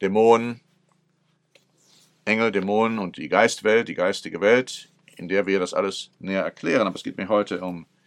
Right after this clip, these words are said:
die Tiere. In zweiten Mose dreiundzwanzig lesen wir die Verse achtundzwanzig bis dreißig.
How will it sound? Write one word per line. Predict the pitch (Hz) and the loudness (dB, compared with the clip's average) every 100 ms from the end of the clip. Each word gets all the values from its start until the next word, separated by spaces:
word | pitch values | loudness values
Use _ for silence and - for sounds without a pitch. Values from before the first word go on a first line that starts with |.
| _ _ | _ _
die | - | -16
Tiere. | - 160 165 110 - _ - | -4 2 4 4 2 _ -12
In | 113 | -2
zweiten | 135 156 131 | 6 6 6
Mose | 143 143 123 | 2 2 4
dreiundzwanzig | 123 127 120 - 117 120 - - - - _ _ _ _ _ _ _ - - - | 4 4 2 2 2 2 -6 -14 -16 -20 _ _ _ _ _ _ _ -20 -12 2
lesen | 139 131 | 4 4
wir | 131 | 0
die | 120 | 2
Verse | 120 110 113 | 4 4 4
achtundzwanzig | 135 - 139 - 113 110 - - | 2 0 -10 -4 -2 -4 -10 -14
bis | 98 | -14
dreißig. | - 90 90 90 82 - - | -2 2 2 -2 -10 -16 -20